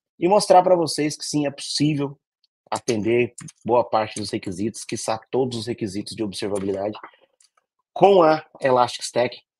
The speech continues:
Então, bora lá, bora começar do princípio sobre o que, que é a observabilidade, né? A observabilidade, ela é um conceito proveniente da teoria de controle, né?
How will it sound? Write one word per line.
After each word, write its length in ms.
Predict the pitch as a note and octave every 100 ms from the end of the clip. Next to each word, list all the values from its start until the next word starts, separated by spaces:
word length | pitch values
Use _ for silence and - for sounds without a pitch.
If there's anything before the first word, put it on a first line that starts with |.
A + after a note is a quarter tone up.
| _
Então, 140 | - C#3
bora 200 | C3+ A#2
lá, 140 | A2+
bora 180 | A2+ A#2+
começar 420 | - A#2 A2 A#2+
do 100 | A#2
princípio 600 | - A2 G2+ - A2+ A#2+
sobre 240 | - A2 A2
o 20 |
que, 180 | - C3
que 360 | - D3 G#2+
é 180 | G2 A2
a 80 | G#2+
observabilidade, 1000 | G#2 A2+ G#2+ A2 G#2+ G2+ G2 F#2+ G2 F#2+
né? 140 | F#2 - _ - _ _ _ _
A 80 | A#2
observabilidade, 880 | E3 D#3+ F3+ E3+ D#3+ B2 A#2+ C3+ - _ _ -
ela 220 | A2+ A2+
é 80 | A#2
um 100 | B2+
conceito 680 | - A#2+ - - B2 C3+
proveniente 880 | A2+ _ D3+ D#3 D3 C3 A2 B2+ C3
da 160 | B2+ A#2+ _
teoria 500 | - D#3+ D3+ A#2+ C#3+
de 100 | C3+
controle, 800 | C3+ - C3 - - G2 F2+ D#2+ _ _ _ _ _ _ _ -
né? 200 | F2